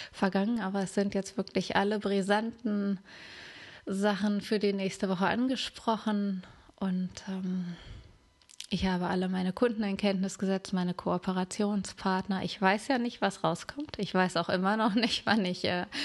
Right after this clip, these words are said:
die nächste Untersuchung habe. Was ich aber weiß, ist, dass ich jetzt aufpassen werde und Acht geben werde. Und für dich möchte ich dir gerne mitgeben,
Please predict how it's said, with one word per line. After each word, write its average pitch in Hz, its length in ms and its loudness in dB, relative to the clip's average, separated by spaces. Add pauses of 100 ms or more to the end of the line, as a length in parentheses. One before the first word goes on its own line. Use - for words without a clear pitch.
(160)
die 254 100 8
nächste 185 380 0
Untersuchung 190 680 2
habe. 233 480 0 (1080)
Was 202 180 4
ich 196 160 0
aber 185 240 2
weiß, 180 280 4
ist, 208 140 -4
dass 214 160 -2
ich 208 140 -4
jetzt - 340 -6 (640)
aufpassen 214 580 2
werde 196 300 2
und 196 180 0
Acht - 300 0
geben 190 340 0
werde. 202 340 0
Und 208 160 0
für 233 120 0
dich 277 340 0
möchte 233 300 -2
ich - 120 -6
dir 208 140 -4
gerne 196 320 0
mitgeben, 202 680 -2